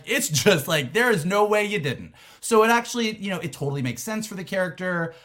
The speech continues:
I am curious to see where they go with the character.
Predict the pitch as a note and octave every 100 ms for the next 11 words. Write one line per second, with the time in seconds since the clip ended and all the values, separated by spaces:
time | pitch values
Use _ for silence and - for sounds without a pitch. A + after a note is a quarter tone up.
0 | _ C#3+ C#3 C#3 C#3 - E3 D3+ D3+ C3
1 | D3 C3 D3 C3+ C3 B2+ B2+ C3+ B2 A2
2 | G3 A3 G#3+ F3+ - F#3+ F3+ F3+ F#3 F3